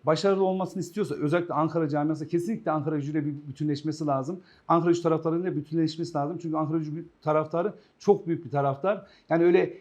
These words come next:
görüldüğü gibi işte yirmi bin, yirmi beş bin bir taraftar dolduruyor değil. Bunun gerisinde kalan ve maçlara gelemeyen veya Ankara Gücü sevdası taşıyan o kadar çok kişi var ki,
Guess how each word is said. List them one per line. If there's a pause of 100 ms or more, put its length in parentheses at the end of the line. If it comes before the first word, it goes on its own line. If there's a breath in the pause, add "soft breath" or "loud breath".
(100)
görüldüğü
gibi
işte
yirmi
bin,
yirmi
beş
bin
bir
taraftar
dolduruyor
değil. (220 loud breath)
Bunun
gerisinde
kalan
ve
maçlara
gelemeyen
veya
Ankara
Gücü
sevdası
taşıyan (200 loud breath)
o
kadar
çok
kişi
var
ki,